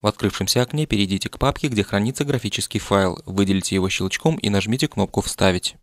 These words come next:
Размер вставленного рисунка можно изменить, потянув за один из маркеров, расположенных по углам изображения.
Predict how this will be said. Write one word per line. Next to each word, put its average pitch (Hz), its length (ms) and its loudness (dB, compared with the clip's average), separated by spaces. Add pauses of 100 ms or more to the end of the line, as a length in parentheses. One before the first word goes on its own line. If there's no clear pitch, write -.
(440)
Размер 101 360 2
вставленного 101 480 2
рисунка 151 420 2
можно 101 320 2
изменить, 104 400 0
потянув 101 380 -2
за 98 100 2
один 98 220 2
из 104 80 -4
маркеров, 156 440 0
расположенных 120 640 0
по 139 100 4
углам 101 300 4
изображения. 98 640 0